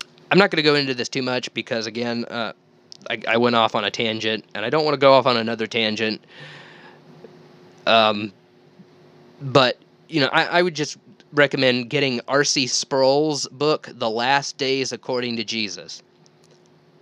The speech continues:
The la-, uh, the, it's, it, it,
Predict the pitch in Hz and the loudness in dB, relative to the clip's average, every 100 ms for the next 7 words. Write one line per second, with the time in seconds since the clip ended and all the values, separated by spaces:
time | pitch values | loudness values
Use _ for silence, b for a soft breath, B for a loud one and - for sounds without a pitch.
0 | _ _ _ _ - 104 117 143 - 117 | _ _ _ _ -6 -2 2 0 0 -10
1 | - 117 - 117 - - _ _ _ _ | -10 -18 -12 -14 -14 -20 _ _ _ _
2 | - 117 - 110 92 | -14 -12 -8 -8 -10